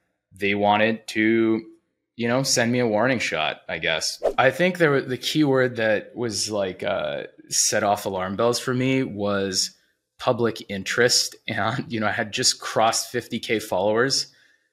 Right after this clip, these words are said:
And, you know, 'cause the, 'cause the law is you can't dox people unless you're a public figure, right? Um,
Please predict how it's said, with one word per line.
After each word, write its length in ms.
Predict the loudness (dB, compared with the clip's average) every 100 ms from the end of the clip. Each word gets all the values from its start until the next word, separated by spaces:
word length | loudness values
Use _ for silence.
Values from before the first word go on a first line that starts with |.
| _ _ _ _
And, 500 | 2 4 4 2 -2
you 100 | -4
know, 80 | -4
'cause 240 | -6 -10
the, 140 | -6 -6
'cause 260 | -4 -2
the 120 | 0
law 260 | 4 8 8
is 160 | 8 2
you 80 |
can't 260 | -6 -6 -4
dox 240 | -4 -4
people 460 | -6 -12 -8 -6 -6
unless 420 | -4 -4 -4 -6 -6
you're 180 | -4
a 60 | -4
public 500 | -4 -6 -4 -4 -6
figure, 640 | -6 -2 2 2 2 -4 -18 _ _ _
right? 360 | 0 2 2 -2 -4
Um, 680 | 0 0 -2 -4 -6 -10